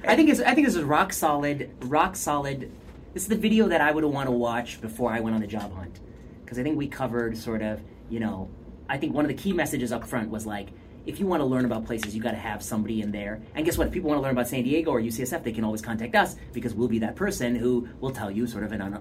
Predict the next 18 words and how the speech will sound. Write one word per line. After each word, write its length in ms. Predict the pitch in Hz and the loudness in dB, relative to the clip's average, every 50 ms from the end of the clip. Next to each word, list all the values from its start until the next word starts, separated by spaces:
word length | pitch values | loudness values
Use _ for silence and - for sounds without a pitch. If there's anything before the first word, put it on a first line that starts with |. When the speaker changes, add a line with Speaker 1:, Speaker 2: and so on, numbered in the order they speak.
| - | -6
Speaker 2:
unfiltered, 640 | 104 107 107 107 - 117 113 110 113 135 143 151 - | -4 -2 0 0 0 -2 -4 -6 -6 -6 -6 -4 -4
but 160 | 113 107 110 | -4 -4 -4
maybe 240 | 117 110 104 110 104 | -4 -2 -2 -2 -2
also 460 | 101 107 - - 113 107 110 110 110 - - - - - - | -2 -4 -4 -2 -2 0 0 -2 -4 -6 -12 -14 -14 -8 -4
honest, 420 | 107 107 110 113 127 156 - - - | -4 -2 0 0 -2 -2 -4 -8 -8
try 140 | - 120 98 | -8 -6 -6
to 40 | 92 | -4
be 100 | 101 101 | -6 -6
honest, 440 | 95 90 92 123 175 - - - - | -6 -6 -6 -6 -6 -8 -10 -8 -4
uh, 160 | - 117 113 113 | -4 -2 -2 -2
way, 380 | 104 107 110 113 135 147 - - - - | -2 -2 -2 -2 -2 -4 -6 -8 -12 -16
strengths 280 | - - - 101 - - | -12 -8 -8 -8 -6 -4
and 60 | 170 185 | -4 -4
weaknesses 360 | 226 220 196 147 - 110 98 110 | -2 -2 -4 -4 -4 -4 -6 -6
of 100 | 104 - | -6 -6
different 480 | 120 110 - 117 110 113 113 - - | -6 -6 -6 -6 -6 -6 -8 -12 -8
programs. 440 | - 240 214 - 117 98 92 87 - - - - - - - | -6 -4 -4 -2 -4 -6 -6 -10 -12 -14 -18 -18 -18 -12 -6
Um, 340 | - 117 120 120 120 120 117 | -2 0 0 2 2 0 0